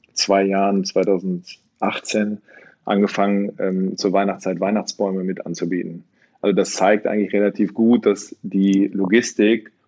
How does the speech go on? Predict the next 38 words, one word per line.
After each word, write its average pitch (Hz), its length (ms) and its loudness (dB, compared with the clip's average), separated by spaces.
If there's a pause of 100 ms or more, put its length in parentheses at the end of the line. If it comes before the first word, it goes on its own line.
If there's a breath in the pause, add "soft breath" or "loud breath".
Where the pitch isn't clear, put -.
und 98 140 -2
die 104 80 4
Dienstleistung 101 760 0
für 98 400 2
jegliches 101 460 2
Produkt 95 300 -2
relevant 98 400 0
ist. 82 180 -6
Da 80 60 -2
konntest 95 260 -6
du 98 40 0
halt 95 100 -2
einfach 92 180 -6 (140)
deinen 92 180 -4
Weihnachtsbaum 95 460 -4
bei 95 80 -4
uns 92 100 -4
bestellen - 300 -4
in 90 80 -6
zwei - 180 -2
Größen 95 340 -2
und 92 200 -6
den 85 100 -10
hast - 180 -12
du 92 40 -4
nach 85 140 -8
Hause 90 180 -4
geliefert 90 340 -8
bekommen. 95 440 -2 (380 loud breath)
Das - 220 -4
ist, - 260 -12
äh, 104 280 -4
noch 110 240 2
sperriges 104 560 4
Gut 104 200 0
als 92 300 -4
der 95 500 0
Getränkekasten. 107 920 -2